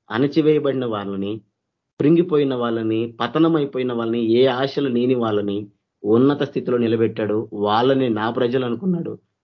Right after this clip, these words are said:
వాళ్ళని నా సేనలను సంబోధించాడు, వాళ్ళని ప్రత్యేకపరిచాడు, గొప్పగా ఎంచాడు. అది దేవుని యొక్క మనస్తత్వం. ఇంత గొప్పగా దేవుడు వాళ్ళని ఆశీర్వదించాడు, వాళ్ళకి ఘనత కలుగజేశాడు.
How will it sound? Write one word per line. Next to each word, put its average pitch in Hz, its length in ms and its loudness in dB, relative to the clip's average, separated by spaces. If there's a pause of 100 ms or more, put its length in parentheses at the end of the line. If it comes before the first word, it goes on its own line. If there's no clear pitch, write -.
వాళ్ళని 113 300 2
నా 104 200 0
సేనలను 120 400 -2
సంబోధించాడు, 104 640 -4
వాళ్ళని 113 320 2
ప్రత్యేకపరిచాడు, 117 840 -2
గొప్పగా 120 480 -2
ఎంచాడు. 117 420 -2 (560)
అది 127 200 -6
దేవుని 120 320 2
యొక్క 113 160 -2
మనస్తత్వం. 104 640 -4 (1000)
ఇంత 139 180 2
గొప్పగా 143 360 0
దేవుడు 131 240 0
వాళ్ళని 120 220 -4
ఆశీర్వదించాడు, 117 680 -4 (280)
వాళ్ళకి 120 380 -2
ఘనత 120 300 -2
కలుగజేశాడు. 127 640 -2